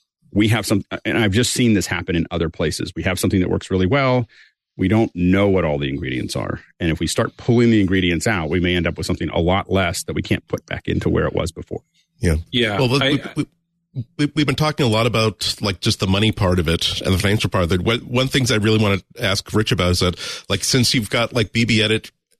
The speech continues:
Speaker 2: you, you've got customers you, you get from outside the App Store on the Mac. You've got customers you've got from inside the Mac Store, uh, uh, App Store on the Mac. Like, is it harder?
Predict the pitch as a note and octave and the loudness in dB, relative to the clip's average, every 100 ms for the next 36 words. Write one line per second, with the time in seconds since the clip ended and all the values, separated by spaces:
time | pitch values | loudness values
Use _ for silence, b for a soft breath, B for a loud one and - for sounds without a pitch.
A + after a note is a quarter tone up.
0 | _ _ _ C#3 D3 D#3 C#3 - D3 - | _ _ _ 0 2 2 0 0 0 2
1 | C#3 C3 - G#2+ C3+ A2+ A#2 - G2+ G#2+ | 2 2 0 0 0 0 0 2 2 2
2 | B2 A#2 A2 G#2 - A#2+ G#2 G2+ G2 F#2+ | 0 0 0 0 -2 0 2 2 2 2
3 | F#2 - G2 G#2 G2 A2+ - A2 G#2 F#2 | 0 0 -2 0 0 -2 0 0 0 0
4 | G2+ G2 F#2 G#2 - F#2 F2+ F#2 F#2 - | -2 0 2 2 2 0 0 0 0 0
5 | F2+ - - F#2 F2 F2 G2 E2+ - - | -2 -2 0 2 2 0 -2 -4 -8 -4
6 | G2 - F#2+ - F#2 F2+ E2+ F2 F2 F2 | -2 0 -2 0 2 2 0 0 2 2
7 | F2 - B B B B - G2+ - - | 0 -2 B B B B -2 -2 -2 -12
8 | - - - B2 A#2+ - A#2+ A#2+ C3 | -20 -14 -2 0 0 0 0 2 2